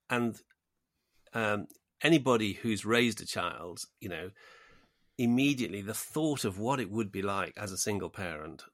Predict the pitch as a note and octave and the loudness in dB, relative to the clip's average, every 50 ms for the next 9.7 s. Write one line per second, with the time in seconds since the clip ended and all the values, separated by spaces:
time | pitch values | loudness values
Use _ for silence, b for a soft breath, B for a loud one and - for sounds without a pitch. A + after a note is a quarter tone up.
0 | _ - - A2 F#2 - - A2+ G#2 G2+ G2 F#2 - A2 G#2+ - - - - - | _ -12 -10 -10 -8 -6 -6 -4 -2 -2 -4 -4 -6 -6 -6 -6 -8 -14 -12 -10
1 | B2 A#2 A#2 A2 G2+ F2+ - - - A#2 A2+ G#2 - - - G#2 F#2 - - - | -6 -6 -6 -6 -6 -8 -8 -6 -4 -4 -4 -4 -6 -6 -6 -6 -4 -4 -4 -4
2 | F#2+ F2 E2+ F2+ E2+ E2+ E2+ F#2+ - _ _ _ _ _ _ _ _ _ _ _ | -4 -4 -4 -6 -8 -8 -10 -12 -16 _ _ _ _ _ _ _ _ _ _ _
3 | _ _ _ _ _ _ _ - A2 - - A2 G2+ F#2 - - F#2+ G2+ G2+ G2 | _ _ _ _ _ _ _ -8 -6 -4 -2 -2 -2 -2 -4 -6 -6 -4 -4 -4
4 | F2+ - - E2+ - - D#2 F2+ G#2+ G#2 - - F#2+ - G2+ F#2+ F#2+ F#2 F#2 G2 | -4 -6 -10 -12 -12 -14 -14 -14 -14 -12 -12 -10 -10 -8 -6 -6 -6 -6 -8 -10
5 | - - _ _ _ _ _ G#2+ F#2+ F2+ F2 F2 F2+ F#2+ - - _ _ _ _ | -16 -20 _ _ _ _ _ -14 -12 -12 -12 -12 -14 -18 -20 -20 _ _ _ _
6 | _ _ A2+ G#2+ G#2+ G#2 F2+ F2+ - - A2 G#2 G#2 F#2+ - - - - A2+ B2 | _ _ -6 -6 -4 -4 -6 -8 -8 -4 -2 -2 -2 -2 -4 -8 -10 -8 -4 -4
7 | B2+ A#2 G2+ A#2+ - C#3+ - - - _ - B2+ C3+ C3 B2+ - - A2+ A2 - | -4 -4 -4 -4 -6 -6 -6 -6 -10 _ -10 -8 -8 -6 -6 -8 -8 -8 -8 -8
8 | C3+ A#2+ - - G2 G2+ F#2 - - A#2+ B2 A#2 - - - - - - - - | -8 -8 -10 -10 -12 -12 -10 -10 -8 -6 -6 -6 -8 -10 -10 -12 -12 -14 -12 -10
9 | F#2+ - - - - G#2+ G#2+ G#2 G2+ G#2+ A2 G#2 F2+ F#2 | -8 -6 -6 -4 -4 -4 -2 -2 -2 -2 -2 -4 -6 -8